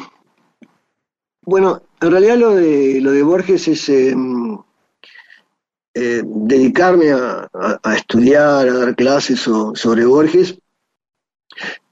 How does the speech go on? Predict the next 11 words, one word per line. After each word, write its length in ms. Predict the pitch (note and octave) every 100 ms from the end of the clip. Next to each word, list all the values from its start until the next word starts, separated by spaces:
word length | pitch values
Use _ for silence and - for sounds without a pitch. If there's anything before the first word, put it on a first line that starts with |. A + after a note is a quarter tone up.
| _
Me 140 | C3+ C#3
fue 200 | D3+ G#3
dando 240 | G3 F#3+
naturalmente 880 | E3 D3 C#3+ D#3+ E3+ F3+ F3 D#3+ D3+
una 120 | D3
especie 400 | D3 E3 D#3 D3+
de, 220 | C3 B2
de 160 | A#2 B2
cercanía, 1040 | - B2+ A#2 B2+ C3 D#3+ D#3+ C#3+ C3+ C3+ C#3
algo 340 | F#3+ G3 E3+
bastante 1040 | B2 D3 C#3+ F#3+ F#3+ E3+ D3 B2+ A#2 A2